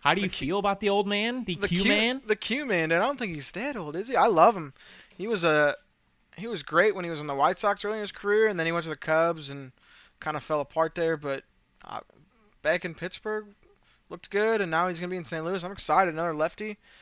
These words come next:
Speaker 2: Um, this guy was a, a stud. He was
Speaker 1: Yeah.
Speaker 2: super good early in his career.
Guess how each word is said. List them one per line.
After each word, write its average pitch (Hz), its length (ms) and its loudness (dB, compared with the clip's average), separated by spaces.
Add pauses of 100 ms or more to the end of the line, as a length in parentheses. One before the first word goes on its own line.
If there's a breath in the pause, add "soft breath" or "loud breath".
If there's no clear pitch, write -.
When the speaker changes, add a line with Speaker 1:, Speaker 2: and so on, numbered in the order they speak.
(500 soft breath)
Speaker 2:
Um, 135 360 -10 (1300 soft breath)
this - 120 -10
guy 285 120 4
was 247 180 2
a, 180 80 -4 (480)
a 185 80 0
stud. 165 480 2
He 147 80 -6
was 208 220 -8 (260)
Speaker 1:
Yeah. 175 80 -16
Speaker 2:
super 208 520 0
good 175 280 4
early 151 180 2
in 147 40 -6
his 139 120 -10
career. 131 320 -8